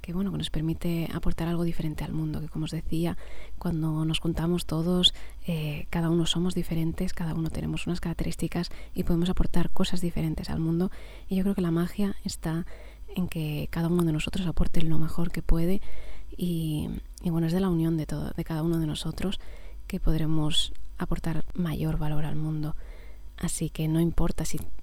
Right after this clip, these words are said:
tenemos este rasgo o no lo tenemos, sino que todos juntos, al trabajar unidos, podremos compartir nuestras habilidades, nuestros talentos y aportar lo mejor de nosotros al mundo para, al final,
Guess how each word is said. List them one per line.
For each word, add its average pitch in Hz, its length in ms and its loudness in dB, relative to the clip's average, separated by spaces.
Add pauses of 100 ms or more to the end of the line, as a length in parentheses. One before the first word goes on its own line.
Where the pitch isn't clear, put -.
(180)
tenemos 160 400 -4
este 160 200 -8
rasgo 165 300 -4
o 156 80 0
no 165 100 0
lo 165 100 0
tenemos, - 520 -6
sino 160 300 -6
que 156 400 -8
todos 165 280 -2
juntos, 170 480 0 (440)
al 156 100 -4
trabajar 156 380 -6
unidos, 170 720 -2
podremos 160 340 -2
compartir 160 360 -2
nuestras 165 280 -4
habilidades, 160 640 -2
nuestros 175 280 -4
talentos 165 520 -2 (380)
y 170 160 -4
aportar 156 560 -4
lo 151 60 -2
mejor 151 280 -4
de 156 80 -2
nosotros 156 380 -4
al 147 100 -4
mundo 160 280 -2
para, - 420 -2
al 170 120 0
final, 156 360 -2